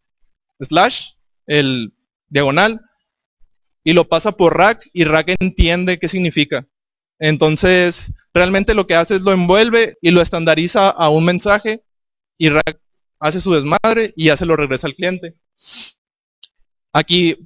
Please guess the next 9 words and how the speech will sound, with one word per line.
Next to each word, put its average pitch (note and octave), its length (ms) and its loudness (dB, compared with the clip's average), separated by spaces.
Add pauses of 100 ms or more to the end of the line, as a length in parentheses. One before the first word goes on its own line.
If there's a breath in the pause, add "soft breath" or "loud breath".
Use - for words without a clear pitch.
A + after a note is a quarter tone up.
(200)
pues D#3 180 0
ahí D3+ 100 2
está F3 140 -2
el E3+ 120 2
get, F#3 280 2 (680)
eh, C#3 340 0
slash D#3 320 2
do, E3 200 4
¿no? G3+ 220 -2